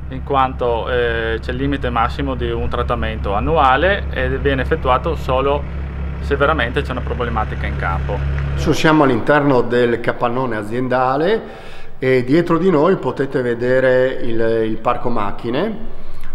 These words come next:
Speaker 2: Eh, qui ci sono i carrelli elettrici che sono un po' un fiore all'occhiello dell'azienda e vorrei che, eh, Daniele ce li descriva un po' più nel dettaglio.
Speaker 1: Questi carrelli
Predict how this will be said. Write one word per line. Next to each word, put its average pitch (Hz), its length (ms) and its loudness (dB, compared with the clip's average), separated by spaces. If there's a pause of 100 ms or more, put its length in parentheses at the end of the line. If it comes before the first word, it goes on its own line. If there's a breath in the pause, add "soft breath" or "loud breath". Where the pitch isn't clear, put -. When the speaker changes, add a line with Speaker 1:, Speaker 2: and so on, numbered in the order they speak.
(140)
Speaker 2:
Eh, 120 720 4
qui 165 180 2
ci 139 120 -2
sono 139 680 4
i 135 120 -6
carrelli 123 800 -2
elettrici 120 720 -4
che 143 120 -4
sono 127 260 -4
un 107 140 -2
po' 113 340 0
un 110 160 -2
fiore 113 540 0
all'occhiello 110 840 0
dell'azienda 120 1200 -2 (120)
e 123 300 2
vorrei 151 380 2
che, 120 520 0
eh, 117 60 0
Daniele 123 440 0
ce - 120 -6
li 113 100 -4
descriva 123 480 -2
un 120 100 0
po' 113 260 2
più 113 200 -6
nel 107 180 -2
dettaglio. 101 880 -4 (140)
Speaker 1:
Questi 123 460 -2
carrelli 120 720 -2